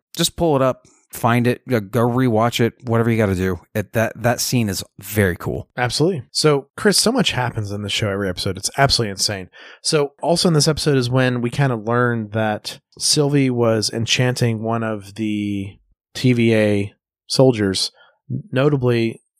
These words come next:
Speaker 2: call sign C twenty, and they were having dinner at a tiki bar. And this is one of those things where they're showing that maybe people in the T V A had a previous life. Maybe. And Sylvie kinda sells that to Loki, and Loki's like, "That's insane."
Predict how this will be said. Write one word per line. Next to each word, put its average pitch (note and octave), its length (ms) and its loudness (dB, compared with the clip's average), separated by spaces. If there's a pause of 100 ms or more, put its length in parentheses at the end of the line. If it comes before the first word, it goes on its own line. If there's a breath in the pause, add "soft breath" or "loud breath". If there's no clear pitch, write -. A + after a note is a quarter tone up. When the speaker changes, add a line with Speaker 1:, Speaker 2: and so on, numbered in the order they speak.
(160)
Speaker 2:
call B2+ 220 2
sign A2+ 320 2
C A#2 220 2
twenty, G#2+ 560 -2 (120)
and A#2 520 -4
they C3 140 2
were C3 100 4
having A#2 560 0 (140)
dinner C3 460 0 (120)
at G#2+ 100 -4
a - 20 0
tiki - 280 0
bar. F2+ 400 -2 (220)
And A#2 100 -12
this B2+ 80 -4
is C#3 80 -2
one D3+ 120 2
of C3+ 60 2
those B2+ 160 2
things C3 240 0
where A#2+ 120 2
they're A#2 140 2
showing A#2+ 580 0
that G#2+ 560 -2 (180)
maybe C3+ 640 0
people F#3+ 320 0
in E3+ 60 4
the D#3 60 4
T F3 180 2
V F3 140 2
A E3 100 2
had C#3+ 160 2
a B2+ 60 0
previous C3+ 480 0
life. C#3+ 480 -4
Maybe. C#3 640 -4 (160 loud breath)
And B2 160 0
Sylvie E3+ 300 2
kinda D#3 280 2
sells D3 220 2
that C3+ 140 2
to A#2+ 60 -2
Loki, C3 300 0
and A2 80 -2
Loki's A#2 300 -2
like, G#2+ 160 -2
"That's A#2 260 -4
insane." G#2+ 580 -2